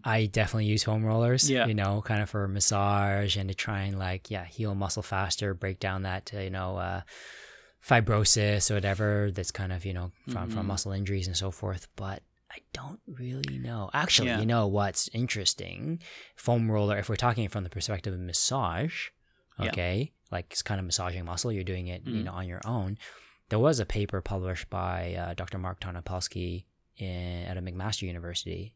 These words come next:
Speaker 1: and he published in Science Translational Medicine, uh, journal, and he ended up showing that massage actually ab-, is kind of ends up, if you just massage a person's muscle, you end up, like, end up stimulating the same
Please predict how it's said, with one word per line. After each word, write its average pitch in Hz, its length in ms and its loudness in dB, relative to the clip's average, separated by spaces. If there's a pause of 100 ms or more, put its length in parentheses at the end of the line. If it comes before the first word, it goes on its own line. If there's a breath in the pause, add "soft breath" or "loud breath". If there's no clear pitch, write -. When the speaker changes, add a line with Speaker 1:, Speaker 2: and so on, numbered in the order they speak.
Speaker 1:
and 95 220 -10
he 90 60 -8
published 90 420 -6
in 90 200 -10
Science 98 380 -2
Translational 90 640 -8
Medicine, 92 520 -4 (760 loud breath)
uh, 82 220 -6
journal, 95 400 -2 (380 soft breath)
and 90 260 -4
he 101 100 -2
ended 98 160 0
up 92 100 -4
showing 110 480 0
that 95 220 -2
massage 95 720 -2
actually 104 380 -4 (120)
ab-, 101 160 -6
is 107 160 -2
kind 123 240 -2
of 98 160 -6 (140)
ends 110 180 -2
up, 98 300 -2
if 113 120 -8
you 117 60 2
just 117 120 2
massage 104 360 4
a 90 60 -2
person's 90 360 -2
muscle, 107 460 0 (460 soft breath)
you 127 140 2
end 113 160 4
up, 101 200 -2
like, 95 380 -2 (480)
end 120 260 0
up 107 180 -2
stimulating 104 800 2
the 107 100 -4
same 101 720 0